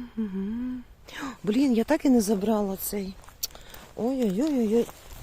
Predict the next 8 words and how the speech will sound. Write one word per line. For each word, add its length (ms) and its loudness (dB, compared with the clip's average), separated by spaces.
Хазяйка, 560 -2
блін. 180 -6
О, 80 2
по 100 0
перекопаному 600 -4
не, 140 -4
не 140 -2
цей. 240 -6